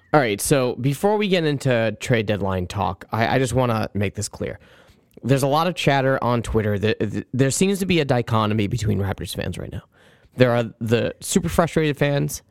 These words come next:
and there are those that are like, "Chill the fuck out, like, everything's gonna be okay." And although, like, we're expressing our frustrations with the team, I sort of fall somewhere in the middle. I don't think they're doomed. Like, I, I do think that if this,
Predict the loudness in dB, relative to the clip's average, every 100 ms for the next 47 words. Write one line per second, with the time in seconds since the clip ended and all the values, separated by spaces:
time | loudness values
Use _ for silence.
0 | _ _ _ _ 0 2 4 2 2 2
1 | 2 2 2 2 2 2 0 -4 _ -4
2 | 2 2 2 0 2 2 2 -2 -2 -2
3 | 0 0 0 0 -2 -2 -2 -2 -4 -6
4 | -14 -16 -20 -20 _ _ _ _ 2 4
5 | 4 0 2 2 4 2 2 2 0 2
6 | 0 0 0 0 2 0 2 0 0 0
7 | 0 2 -2 -2 -6 0 2 2 0 2
8 | 0 0 2 2 2 -4 -12 -18 2 2
9 | 4 2 2 0 2 2 2 2 2 2
10 | 0 0 2 0 0 0 2 2 0 -6
11 | -20 -20 _ 2 2 4 2 2 2 2
12 | 0 0 0 2 0 2 0 0 -2 0
13 | 2 0